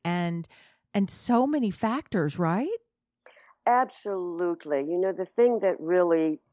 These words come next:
Speaker 2: I mean, it just irritates me. I mean, <laughs> it really does. Once again, you can tell by my attitude.
Speaker 1: <laughs>
Speaker 2: It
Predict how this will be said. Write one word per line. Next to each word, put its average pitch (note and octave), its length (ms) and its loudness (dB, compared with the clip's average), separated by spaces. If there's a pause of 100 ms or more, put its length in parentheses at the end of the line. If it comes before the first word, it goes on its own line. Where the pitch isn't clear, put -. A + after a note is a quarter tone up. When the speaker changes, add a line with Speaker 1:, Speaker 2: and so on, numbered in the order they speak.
(260)
Speaker 2:
I F3+ 80 2
mean, F#3+ 160 4
it B3+ 140 2
just D3 280 -4
irritates C3 640 0
me. A#2 300 0 (200)
I - 80 0
mean, F4+ 160 6
<laughs> - 140 -6
it - 0 -
really G#3+ 300 4
does. F3+ 320 0
Once E3+ 200 -4
again, E3+ 260 -4
you D3+ 80 -2
can D#3 100 -4
tell D#3+ 200 2 (100)
by C3 120 -2
my C3 60 -2
attitude. C#3 500 -2
Speaker 1:
<laughs> - 40 -20 (400)
Speaker 2:
It A#3 140 2